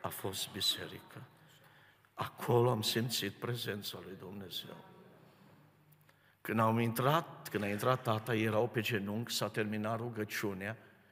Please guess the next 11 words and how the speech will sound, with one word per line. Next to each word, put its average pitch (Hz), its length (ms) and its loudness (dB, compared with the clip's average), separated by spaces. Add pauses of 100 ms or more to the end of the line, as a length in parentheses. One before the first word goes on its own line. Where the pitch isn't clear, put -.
(1040)
N-a 139 180 8
văzut 143 340 6
cine-i 131 320 6
pastorul, 101 760 4
cine-i 113 380 0
șeful, - 500 4
că 101 160 -6
pe 104 120 -2
el 123 140 6
îl 104 200 2
țintise 101 760 -2